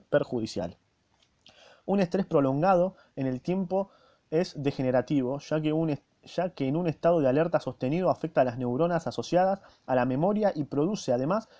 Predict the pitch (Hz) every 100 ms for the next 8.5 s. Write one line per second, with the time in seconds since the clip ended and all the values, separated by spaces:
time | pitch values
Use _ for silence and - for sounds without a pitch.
0 | _ 175 160 143 208 208 170 214 208 143
1 | 127 - 139 135 - 214 180 - 165 143
2 | - 160 190 226 214 - _ _ - 147
3 | - 143 156 185 226 - 180 175 175 143
4 | 139 135 156 135 120 113 110 98 151 240
5 | - 131 117 107 _ _ _ _ _ -
6 | 123 123 - 160 165 _ _ _ _ _
7 | - 127 127 104 117 117 107 107 110 117
8 | 107 104 101 104 107